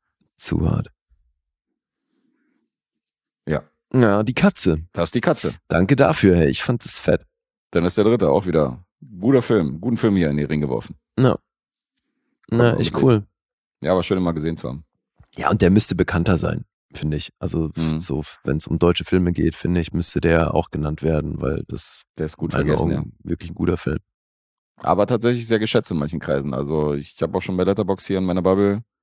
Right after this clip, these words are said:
Speaker 2: in dem Text gelesen, dass es der beste deutsche Film ist für, äh, den einen oder anderen.
Speaker 1: So gleich?
Speaker 2: Ja,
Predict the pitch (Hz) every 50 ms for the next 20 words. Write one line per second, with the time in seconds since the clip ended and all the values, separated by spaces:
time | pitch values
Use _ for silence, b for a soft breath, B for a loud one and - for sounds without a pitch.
0 | _ _ _ _ _ _ _ _ _ _ - 92 98 92 - - 104 104 - -
1 | 101 95 101 101 98 104 95 98 - - - 90 92 101 - - 92 95 98 -
2 | 120 - - 110 104 90 71 69 - - - 82 76 71 73 71 69 65 62 -
3 | - - - 64 62 62 71 85 _ _ _ - 78 67 62 64 67 67 67 60
4 | 62 71 71 71 69 60 50 - - 67 73 73 - - - 57 - 175 - -
5 | - - - - - 80 80